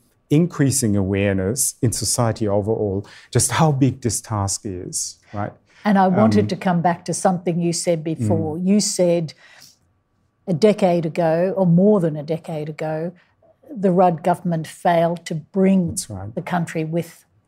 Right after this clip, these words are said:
Speaker 2: him. And I'm wondering whether this is happening now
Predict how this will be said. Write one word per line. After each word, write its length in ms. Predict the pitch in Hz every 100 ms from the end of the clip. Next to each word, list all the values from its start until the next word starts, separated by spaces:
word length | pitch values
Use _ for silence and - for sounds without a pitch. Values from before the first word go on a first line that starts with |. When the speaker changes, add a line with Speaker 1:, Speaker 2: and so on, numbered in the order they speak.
| _ _
Speaker 2:
him. 420 | - 196 262 - - _ _ - - - _
And 120 | 226 214
I'm 220 | 214 214
wondering 500 | 233 262 262 247 233
whether 240 | 220 196
this 240 | 170 190 190
is 160 | 160
happening 540 | - 190 185 180 175 175
now 520 | 170 160 156 156